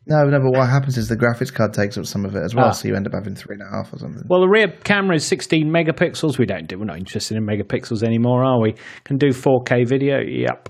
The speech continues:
Speaker 2: Uh, front camera is five megapixels. It's got a four thousand four hundred milliamp hour battery. That is gigantic, with Qualcomm Quick Charge three support. Are you gonna buy one, James?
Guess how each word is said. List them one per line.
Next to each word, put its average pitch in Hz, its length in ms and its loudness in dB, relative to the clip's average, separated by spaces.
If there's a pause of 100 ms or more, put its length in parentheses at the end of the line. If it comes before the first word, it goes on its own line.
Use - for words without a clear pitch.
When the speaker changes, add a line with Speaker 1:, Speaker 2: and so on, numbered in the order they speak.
Speaker 2:
Uh, 123 180 -2
front 170 400 -2
camera 139 280 0
is 120 100 -2
five 165 400 -2
megapixels. 160 720 -2 (260)
It's - 80 -20
got 175 160 4
a - 20 -6
four 220 680 4
thousand 175 480 2
four 170 260 2
hundred 151 200 0
milliamp 147 380 2
hour 143 160 2
battery. 143 380 0 (100)
That 147 240 -2
is 113 160 0
gigantic, 127 920 0
with 131 280 0
Qualcomm 143 720 -2
Quick - 460 -6
Charge 135 640 -2
three 143 280 0
support. 123 520 0
Are - 40 0
you 127 120 2
gonna 139 160 0
buy 143 240 0
one, 147 180 -2
James? 160 540 -6